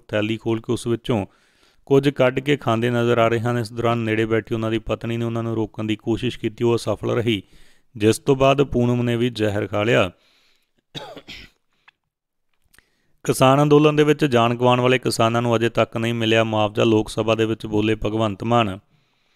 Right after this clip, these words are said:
ਉਹਨਾਂ ਨੇ ਕਿਹਾ, "ਜੀ, ਸ਼ੂਗਰ ਐਕਟ ਉੱਨੀ ਸੌ ਛਿਆਹਠ ਦੇ ਤਹਿਤ ਗੰਨਾ ਕਾਸ਼ਤਕਾਰਾਂ ਨੂੰ ਚੌਦਾਂ ਦਿਨਾਂ ਦੇ ਅੰਦਰ ਅੰਦਰ ਖੰਡ ਮਿਲ ਦੀ, ਅ, ਖੰਡ ਮਿੱਲ ਨੂੰ ਅਦਾਇਗੀ ਕਰਨੀ ਪੈਂਦੀ ਹੈ। ਜੇਕਰ ਅਜਿਹਾ ਨਹੀਂ ਕੀ-, ਕਰਦੇ ਤਾਂ ਉਹਨਾਂ ਨੂੰ ਵਿਆਜ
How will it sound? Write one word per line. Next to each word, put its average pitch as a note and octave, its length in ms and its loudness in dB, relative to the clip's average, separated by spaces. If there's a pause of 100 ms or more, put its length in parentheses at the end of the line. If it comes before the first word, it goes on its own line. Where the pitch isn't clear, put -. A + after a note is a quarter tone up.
(340)
ਉਹਨਾਂ B2+ 180 2
ਨੇ C#3 80 0
ਕਿਹਾ, D3 200 2
"ਜੀ, D#3 120 2
ਸ਼ੂਗਰ C3 340 0
ਐਕਟ C3 240 0
ਉੱਨੀ B2+ 200 -2
ਸੌ C3+ 140 -4
ਛਿਆਹਠ A#2 360 0
ਦੇ B2 140 0
ਤਹਿਤ A#2+ 360 -2
ਗੰਨਾ A2+ 320 -2
ਕਾਸ਼ਤਕਾਰਾਂ A2+ 580 -4
ਨੂੰ B2 120 -2
ਚੌਦਾਂ A#2 340 2
ਦਿਨਾਂ A2 220 -2
ਦੇ A2 120 0
ਅੰਦਰ A2 240 -2
ਅੰਦਰ A2+ 240 -2
ਖੰਡ G#2+ 320 -6
ਮਿਲ A2+ 280 -2
ਦੀ, A#2+ 220 -2 (800)
ਅ, - 20 -2
ਖੰਡ C3 360 2
ਮਿੱਲ C#3+ 300 4
ਨੂੰ D3 160 2
ਅਦਾਇਗੀ A#2+ 360 2
ਕਰਨੀ A#2 300 -2
ਪੈਂਦੀ A2+ 280 0
ਹੈ। B2+ 60 4
ਜੇਕਰ A2+ 340 0
ਅਜਿਹਾ A2+ 300 0
ਨਹੀਂ A#2+ 200 -4
ਕੀ-, A#2+ 140 -8 (260)
ਕਰਦੇ A2+ 480 0
ਤਾਂ A#2 160 -2
ਉਹਨਾਂ A#2 220 0
ਨੂੰ A#2+ 120 -2
ਵਿਆਜ A2 400 2